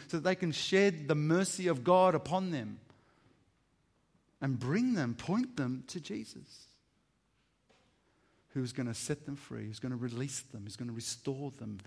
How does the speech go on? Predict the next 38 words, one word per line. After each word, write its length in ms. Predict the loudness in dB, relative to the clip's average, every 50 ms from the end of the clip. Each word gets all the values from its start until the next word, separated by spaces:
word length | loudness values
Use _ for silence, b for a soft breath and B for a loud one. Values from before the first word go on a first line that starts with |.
| B B B -8
who's 100 | -6 -6
gonna 160 | -4 -2 -2 -2
help 420 | -2 -2 -4 -4 -4 -6 -8 -8
them 140 | -6 -6 -4
when 120 | -4 -6
he 40 | -6
sees 300 | -4 -4 -4 -4 -4 -6
repentance, 680 | -8 -8 -6 -4 -4 -4 -4 -4 -4 -6 -6 -6 -6
remorsefulness 720 | -6 -4 -2 -2 -2 -4 -4 -6 -6 -4 -4 -4 -4 -4 -4
in 80 | -4
their 140 | -4 -4 -4
hearts. 320 | -4 -4 -4 -4 -6 B B B B B
He's 120 | -6 -4 -2
gonna 140 | 0 0 0
help 320 | 0 0 -2 -2 -2 -4
them. 100 | -4 -2
He 120 | -2 -2
wants 360 | -2 0 0 0 0 -2 -4 -8
them 420 | -6 -4 -2 0 0 0 -2 -4 B B -12
to 120 | -10 -8 -6
be 100 | -4 -4
restored 560 | -4 -6 -8 -6 -2 0 0 2 0 0 -2 B B B -16
to 180 | -12 -8 -8 -8
him. 400 | -8 -8 -10 -12 -12 -12 -14 -16 -18 -20 _ _ _ _ _ _ _ _ _ _ _ _ _ _ _ _ _ _ _ _ _ _ _ _ _ _ _ _ _ _ _ _ _ _ _ _ _ _ _ _ _ _ _ _ _ _ _ _ _
How 120 | -2 -2 0
do 80 | 0
we 120 | 0 -2 -2
exist 360 | -2 -4 -6 -6 -6 -6 -8
without 300 | -8 -8 -8 -10 -12 -14
this? 340 | -14 -14 -14 -14 -16 -18 -18 -20 _ _ _ _ _ b b b b b b b b b -6
The 60 | 0
Bible 260 | 2 4 4 4 2
tells 360 | 0 0 2 2 2 2 0
us, 140 | -4 -6 -6
what's 160 | -6 -6 -4
this 220 | -4 -4 -2 -2 -2
in, 120 | 0 0
um, 340 | 0 0 0 0 -2 -4